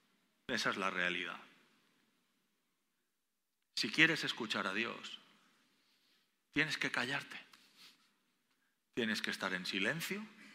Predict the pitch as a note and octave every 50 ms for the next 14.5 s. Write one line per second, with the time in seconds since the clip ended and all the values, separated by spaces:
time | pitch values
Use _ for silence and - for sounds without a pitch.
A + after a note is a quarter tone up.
0 | - - - - - _ _ _ _ _ _ _ - _ - G#2 G#2 G#2 - -
1 | - G2 F#2+ G2+ G2+ G2+ - G2+ F2 F#2 F2+ F#2+ F2+ F2+ F2 F2+ F2+ F#2 F#2 -
2 | - - - - - _ _ _ _ - - - - - - - - - - -
3 | A#2+ - A#2 G#2+ A#2+ C3+ C#3+ C#3 C#3 - - C#3+ C#3 C3+ C3+ C3+ C3 B2+ B2+ A#2+
4 | A2 - - C3 B2 A#2+ A2+ G#2+ - - F#2 F2+ - - - - - - A#2 A#2
5 | A2 B2 A2 A2+ B2 C#3 C#3+ - D3+ C#3 B2+ A#2+ A2 C3+ C3 C3 B2+ B2 A#2 A#2+
6 | G#2+ - - A2+ G#2+ - - - B2 A2+ G2+ F#2 F2 - - - - - - -
7 | - - - - - - _ _ - A2+ G#2+ A#2+ A2+ A2+ A2 B2+ C3 C3 C3+ C3+
8 | C3 B2+ A#2+ A#2 B2 B2 B2+ - C3 B2+ A#2+ A2+ G#2+ G2+ G#2 A2 G#2+ - A#2+ A2
9 | - - A2 G#2+ G#2+ A2+ A#2+ C3 C#3 C3 C3 - A#2 G2+ G2+ G#2+ A#2 A#2 A2 -
10 | - B2 A#2 C3 C3+ C#3+ C#3 - D3 C3+ B2+ B2 B2 C3 C#3 C3 C#3 A#2 G#2+ A#2
11 | A2+ A2 G#2 G2 - - - - - - - - - B2 A2+ A#2 A#2 A#2 A2+ A2
12 | C3+ C3 C3+ C#3 C#3 C3+ C3+ C3 C3 A#2 G#2+ - - C3+ - - - A#2 A2+ A2+
13 | A2+ A2 - - - G2 F#2 - - A#2+ A2+ A2 G#2+ G#2+ - - - - - -
14 | C#3 C3+ C#3 C#3 C3+ C#3+ D3 D3 -